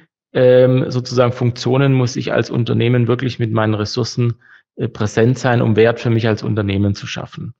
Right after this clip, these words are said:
Und alles, was im Prinzip dem nicht direkt und konsequent dient, würde ich immer versuchen, über, ich sag mal, entsprechende Digitalisierung, ähm, auch über, über, ähm, ja,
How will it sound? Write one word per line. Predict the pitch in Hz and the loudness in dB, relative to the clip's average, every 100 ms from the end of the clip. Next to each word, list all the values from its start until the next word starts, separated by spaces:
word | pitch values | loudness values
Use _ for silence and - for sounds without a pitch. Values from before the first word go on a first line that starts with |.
| _ _ _ _ | _ _ _ _
Und | - 107 | -10 -4
alles, | 117 147 147 135 | 2 4 4 2
was | 131 - | 0 0
im | 123 | -4
Prinzip | - 110 127 120 | -2 -4 -4 -2
dem | 131 139 143 | 2 2 2
nicht | 139 - - _ _ _ - | 0 -4 -18 _ _ _ -2
direkt | 113 131 139 - | 2 2 0 -10
und | - 123 | -4 -4
konsequent | - 123 117 117 - 110 107 - | -2 -2 -2 -4 0 0 0 -2
dient, | 147 143 156 170 - - _ _ - | 0 2 2 0 -6 -20 _ _ -14
würde | 120 123 123 | -2 0 2
ich | 120 - | 0 0
immer | 151 156 | 2 2
versuchen, | 143 127 123 139 - 139 | 0 0 0 -2 -2 -4
über, | - 127 127 123 120 120 117 - - _ - | 0 0 2 2 4 2 -2 -14 -20 _ -10
ich | 117 | -4
sag | 120 | -2
mal, | 120 113 | 0 0
entsprechende | 117 - 127 123 123 120 | 0 -2 -2 0 0 0
Digitalisierung, | 120 117 120 117 107 110 113 135 131 131 135 135 - - _ - | -2 -4 -4 -2 0 0 0 0 2 2 2 -2 -6 -20 _ -4
ähm, | 120 117 117 120 - | 0 2 2 0 -2
auch | 117 113 | -2 -2
über, | - 117 113 110 107 | -2 0 2 2 2
über, | - 107 - - - | -2 -2 -2 -2 -2
ähm, | 55 55 55 - - | -4 -2 -2 -4 -4
ja, | 107 107 87 - | -2 0 -2 -10